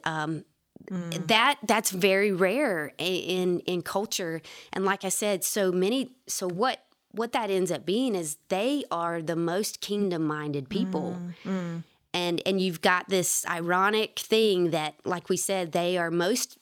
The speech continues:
Speaker 1: mistreated
Speaker 2: Right.
Speaker 1: oftentimes by culture and judged unfairly, but yet they are the most kingdom-minded people, because that reminds us of,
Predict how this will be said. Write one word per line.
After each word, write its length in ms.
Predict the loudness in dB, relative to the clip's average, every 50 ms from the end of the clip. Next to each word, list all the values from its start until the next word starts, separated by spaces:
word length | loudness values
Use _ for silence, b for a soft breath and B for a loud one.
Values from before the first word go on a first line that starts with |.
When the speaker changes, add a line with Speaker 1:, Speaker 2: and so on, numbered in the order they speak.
| _ _ _ -4
Speaker 1:
mistreated 680 | -2 0 0 0 0 -2 -2 -2 0 0 0 0 0 0
Speaker 2:
Right. 80 | 0
Speaker 1:
oftentimes 640 | 0 2 2 2 2 2 2 0 0 2 0 0 0
by 160 | 0 -2 -2
culture 500 | -2 -4 -4 -4 -4 -4 -2 -2 -2 -2
and 260 | -2 -2 -2 -2 -2 -2
judged 440 | -2 -2 -2 -2 -4 -6 -8 -6
unfairly, 640 | -4 -4 -4 -4 -2 -2 -2 0 -2 -2 -2 -4 -4
but 200 | -4 -6 -6 -4
yet 380 | -4 -4 -4 -4 -4 -8 _ B B B B B B B B B B B B B B B B
they 360 | -6 0 0 2 2 2 2 2
are 280 | 2 0 2 0 0
the 120 | 0 2 2
most 360 | 2 2 2 0 -2 -4 -2
kingdom-minded 640 | 0 0 2 2 2 2 0 0 -2 -2 -4 -4 -4
people, 400 | -4 -4 -4 -4 -4 -6 -4 -4
because 500 | -4 -4 -4 -6 -6 -6 -6 -6 -6 -6
that 180 | -6 -6 -6
reminds 520 | -4 -2 0 0 0 0 0 -2 -2 -2 -2
us 180 | -4 -4 -4
of, 220 | -4 -4 -6 -8